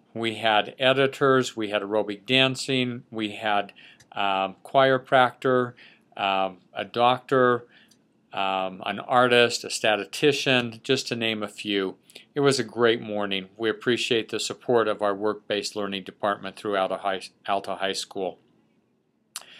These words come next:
A reminder that our end-of-level testing, or our C R T tests as they're commonly called, will begin the week after spring break and go through almost the end of May. Each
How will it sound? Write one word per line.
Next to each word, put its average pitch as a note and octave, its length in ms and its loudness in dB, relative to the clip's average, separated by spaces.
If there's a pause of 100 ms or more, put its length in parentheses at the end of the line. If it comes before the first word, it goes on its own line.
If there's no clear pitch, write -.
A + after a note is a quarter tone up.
(380)
A C3+ 140 4
reminder C3 640 4
that A2+ 400 4
our A2 180 0
end-of-level A#2+ 640 0
testing, B2+ 720 -4 (120)
or A2+ 260 -2
our G#2 160 -2
C A#2 240 -4
R A2 140 0
T C#3 240 -6
tests G2+ 420 0
as G#2 120 -4
they're G#2 120 -6
commonly G#2+ 540 -6
called, G2+ 480 -2 (680)
will B2 140 2
begin A#2 420 -2
the A2+ 80 -6
week A2+ 320 -2
after G#2+ 340 2
spring G#2 400 -6
break G2 560 -2
and G#2+ 220 -6
go G#2+ 180 2
through G#2+ 260 -6
almost A#2 580 -2
the G#2+ 100 -4
end G2 180 -4
of G2 200 -10
May. F2+ 400 -8 (1120)
Each B2 420 0